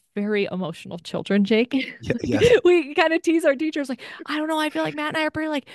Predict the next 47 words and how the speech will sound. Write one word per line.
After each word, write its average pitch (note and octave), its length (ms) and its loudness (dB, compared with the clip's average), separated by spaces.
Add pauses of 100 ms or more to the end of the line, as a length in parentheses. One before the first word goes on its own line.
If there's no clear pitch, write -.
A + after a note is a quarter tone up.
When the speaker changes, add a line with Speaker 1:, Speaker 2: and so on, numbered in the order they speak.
(120)
Speaker 1:
steady D4 400 0
Eddie C#4+ 160 -2
humans. C#4+ 320 -2
We C#4 80 -6
do C#4+ 100 -4
a - 20 -10
pretty C#4+ 140 -8
good C#4+ 80 -8
job." D4 160 -2
And A3 60 -4
our G#3+ 160 2
kids A3+ 240 -6
have F#3+ 180 -10 (300)
big A3 340 0
emotions, E3+ 500 -2
my G3+ 120 0
boys F#3 440 0
Speaker 2:
Yes. - 140 -8
Speaker 1:
too. E3 360 -4
And A#3+ 140 -6
so, A3+ 200 2 (140)
Speaker 2:
Yeah. G3 220 -6
Speaker 1:
um, A#3 240 2 (180)
we C4 140 -2
probably A#3 840 -4 (240)
need G#3+ 320 -6
to G3 160 -6
sit F#3+ 200 -6
down F#3 200 -4
and F3 100 -4
discuss F3 500 -6
on, F#3+ 160 -6
like, F3+ 300 -2 (240)
okay, - 540 -4 (180)
it F#3 120 -2
is G3+ 240 -2
not G3 240 -4
healthy G3+ 300 -8
for F#3 200 -4
us F3+ 160 -4
also G#3 380 -4
to G#3 340 -2 (240)
maintain A3+ 460 -4
ours, G#3 200 -2
to - 160 -16
not G#3+ 280 -4
set - 260 -4